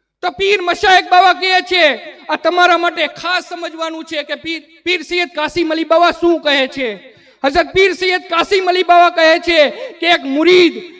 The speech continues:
પીર સાથે આવી રીતે મળે, એક મુરીદ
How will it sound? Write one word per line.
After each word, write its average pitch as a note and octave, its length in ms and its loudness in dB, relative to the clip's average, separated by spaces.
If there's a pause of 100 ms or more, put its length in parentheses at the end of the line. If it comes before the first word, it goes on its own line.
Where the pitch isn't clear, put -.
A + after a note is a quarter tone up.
(140)
પીર E4+ 260 2
સાથે D4+ 360 -2
આવી C4+ 380 -2
રીતે A#3 280 -8
મળે, G#3 320 -10 (220)
એક D4+ 160 2
મુરીદ E4+ 460 2